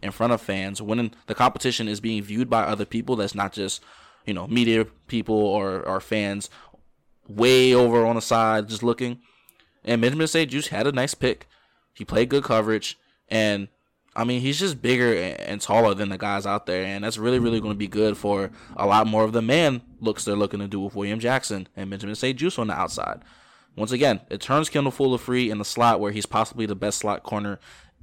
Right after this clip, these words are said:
in the N F L. A great situation to be. Now your backups. You're gonna have Jimmy Moreland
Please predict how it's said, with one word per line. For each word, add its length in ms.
in 300
the 80
N 160
F 120
L. 320
A 60
great 200
situation 520
to 60
be. 280
Now 140
your 140
backups. 460
You're 60
gonna 160
have 180
Jimmy 220
Moreland 440